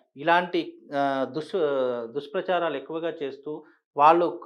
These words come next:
అనుకున్నది సాధించాలని చెప్పి ఇలాంటివి ఎక్కువగా ఆచరిస్తున్నారు. ఇది కేవలం ఇది ఎక్కువ నేను ఒక్కనే చేసేటటువంటిది కాదు కదా, నాలాంటి వాళ్ళు ఎంతో మంది ఉంటారు తంత్రశాస్త్రం నేర్చుకున్నటువంటి.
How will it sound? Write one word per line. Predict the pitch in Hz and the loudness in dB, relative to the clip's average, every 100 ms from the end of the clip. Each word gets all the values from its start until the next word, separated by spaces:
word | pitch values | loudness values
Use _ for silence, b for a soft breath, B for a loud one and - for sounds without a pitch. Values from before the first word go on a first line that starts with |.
| - | -6
అనుకున్నది | 143 175 196 196 180 | -2 0 0 -2 -4
సాధించాలని | - 139 156 165 156 151 143 135 | 0 2 2 -4 -4 -4 -4 -8
చెప్పి | 127 214 160 | -12 -12 -6
ఇలాంటివి | 165 165 170 139 | -2 -2 -4 -10
ఎక్కువగా | 143 - 208 196 | -12 -4 -2 0
ఆచరిస్తున్నారు. | 143 135 143 - 139 113 | 0 -2 -10 -10 -12 -12
ఇది | 123 b b _ | -12 b b _
కేవలం | 131 151 175 | -4 -2 -2
ఇది | 160 | -2
ఎక్కువ | 151 147 165 | -4 -2 -4
నేను | 147 139 | -4 -6
ఒక్కనే | 127 - 160 160 | -6 -6 -6 -6
చేసేటటువంటిది | 156 147 156 156 151 151 147 147 | -8 -6 -6 -6 -8 -10 -10 -6
కాదు | 135 135 | -2 -2
కదా, | 135 120 113 b b - | -4 -8 -10 b b -2
నాలాంటి | 123 147 151 | 2 2 0
వాళ్ళు | 156 151 | -2 -4
ఎంతో | 135 131 156 | -4 -6 -6
మంది | 156 | -6
ఉంటారు | 139 123 120 | -6 -6 -6
తంత్రశాస్త్రం | 120 120 - 147 143 135 | -8 -10 -2 -2 -2 -10
నేర్చుకున్నటువంటి. | 127 123 - 123 117 113 | -12 -14 -14 -14 -12 -14